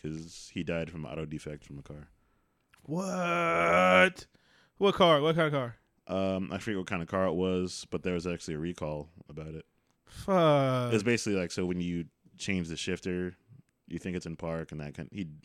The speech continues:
Speaker 1: he died. Yeah, that's why he died, because the car was messed up.
Speaker 2: Damn,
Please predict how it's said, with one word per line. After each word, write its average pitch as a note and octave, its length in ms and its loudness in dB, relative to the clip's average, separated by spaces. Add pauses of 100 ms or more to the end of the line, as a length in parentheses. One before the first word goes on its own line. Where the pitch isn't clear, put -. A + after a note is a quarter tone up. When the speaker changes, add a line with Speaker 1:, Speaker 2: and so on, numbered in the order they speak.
(140)
Speaker 1:
he - 80 -10
died. F#2 220 -4
Yeah, F2 160 -2
that's E2 140 -8
why D#2+ 100 -8
he D#2 60 -10
died, C#2+ 200 -14 (120)
because D2+ 260 -8
the D2+ 60 -12
car D2+ 160 -8
was D2 120 -12
messed C#2 180 -14
up. - 100 -18 (640)
Speaker 2:
Damn, A2+ 400 -8